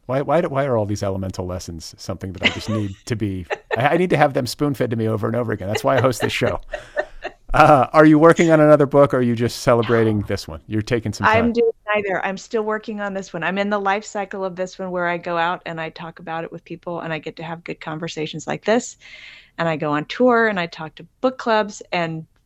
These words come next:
Speaker 2: this part, I mean, I haven't done this this many times, but if last time is any indicator, I have to get through the full life cycle of one book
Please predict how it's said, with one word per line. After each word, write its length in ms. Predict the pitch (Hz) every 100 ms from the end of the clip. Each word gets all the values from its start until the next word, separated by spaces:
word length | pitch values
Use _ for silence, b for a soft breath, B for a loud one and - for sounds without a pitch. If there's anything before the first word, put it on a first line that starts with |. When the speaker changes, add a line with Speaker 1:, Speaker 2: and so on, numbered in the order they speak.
| _
Speaker 2:
this 280 | 220 240 -
part, 520 | - 226 208 190 - _ _ _ _ _ _ _ _ _ -
I 60 |
mean, 140 | 180 190
I 60 |
haven't 240 | 185 196 180
done 160 | 180
this 160 | 175 -
this 160 | 165
many 220 | 165 160 139
times, 380 | 175 123 143
but 160 | - 170
if 120 | 165
last 340 | 170 165 170 -
time 200 | 165 156
is 140 | 156
any 200 | 156 156
indicator, 600 | 160 156 - 151 147 147 b b b b b b b _
I 120 | 175
have 240 | 208 220 202
to 80 | 190
get 200 | 185 180
through 180 | 190 180
the 100 | 165
full 380 | - - 196 190
life 220 | 190 190
cycle 420 | - 190 196 190
of 100 | 190
one 400 | 180 180 190 208 - _ -
book 280 | 247 339